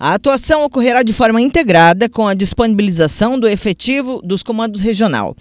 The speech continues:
As estratégias incluem pontos de estacionamento em locais e horários de grande circulação de pessoas,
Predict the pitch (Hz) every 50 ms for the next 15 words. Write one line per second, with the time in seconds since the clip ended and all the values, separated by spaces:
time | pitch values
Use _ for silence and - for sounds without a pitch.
0 | - - - - - - - 151 151 165 160 - - 208 196 - - 180 175 180
1 | 185 233 247 226 262 262 247 - 185 156 143 143 131 - - 226 262 302 277 269
2 | 233 180 151 151 180 180 175 - - 214 - - 208 190 180 151 143 139 139 147
3 | 175 196 - 277 - - 139 156 156 180 208 226 220 - - 208 214 247 254 240
4 | 185 147 143 127 123 135 139 165 180 180 180 185 175 165 143 143 196 185 165 175
5 | 196 240 277 262 214 190 - 214 190 - - 226 202 175 - 233 247 254 226 214
6 | - 214 180 - - 139 131 131 131 131 127 - -